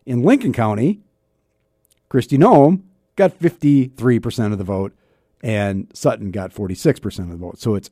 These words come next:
exactly flipped in Lincoln County. Now, there's fewer people,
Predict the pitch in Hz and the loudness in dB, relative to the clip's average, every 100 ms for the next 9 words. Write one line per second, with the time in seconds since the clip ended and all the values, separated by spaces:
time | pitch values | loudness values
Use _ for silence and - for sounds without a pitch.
0 | - 107 90 127 135 - 123 117 - 254 | -12 -12 -4 -2 0 -2 -6 -6 2 4
1 | - - 113 104 101 98 92 95 87 156 | 4 -2 -6 -4 -4 -8 -14 -14 -8 -4
2 | 160 196 - - 285 185 - 98 - 151 | -2 -4 -4 0 2 2 0 -8 -8 -12